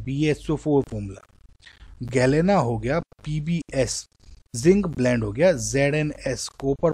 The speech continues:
pyrites हो गए सीयूएफ़ई एस टू। तो इसमें तो क्या है, Sulfate आयन है, तो इसमें sulfide ion है, ठीक है।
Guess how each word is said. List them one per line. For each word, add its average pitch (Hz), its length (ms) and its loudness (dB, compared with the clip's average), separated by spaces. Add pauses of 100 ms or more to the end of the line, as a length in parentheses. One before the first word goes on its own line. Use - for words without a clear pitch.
pyrites 107 560 -4
हो 98 60 -12
गए 131 220 -6
सीयूएफ़ई 143 1040 -6 (540)
एस 123 300 -6
टू। 156 100 0 (440)
तो 170 160 0 (140)
इसमें 175 400 0
तो 185 160 0
क्या 151 220 0
है, 185 140 2
Sulfate 147 880 0
आयन 104 240 -6
है, 95 120 -18 (460)
तो - 160 -8
इसमें 143 500 0 (260)
sulfide 143 720 2
ion 107 260 -4
है, 107 240 -6 (960)
ठीक 196 160 4
है। 226 60 4